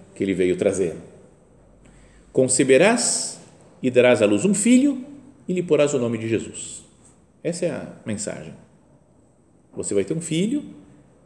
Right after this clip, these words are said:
e você vai dar o nome de Jesus pra ele.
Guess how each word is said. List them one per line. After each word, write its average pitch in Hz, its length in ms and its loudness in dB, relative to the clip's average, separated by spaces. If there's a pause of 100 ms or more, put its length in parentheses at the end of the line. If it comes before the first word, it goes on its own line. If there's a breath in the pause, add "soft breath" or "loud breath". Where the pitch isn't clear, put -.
(1080)
e 120 40 -6
você 120 200 -6
vai 127 120 0
dar 127 80 -2
o 113 40 -2
nome 107 200 -6
de 95 100 -8
Jesus - 260 -10
pra - 140 -16
ele. - 220 -20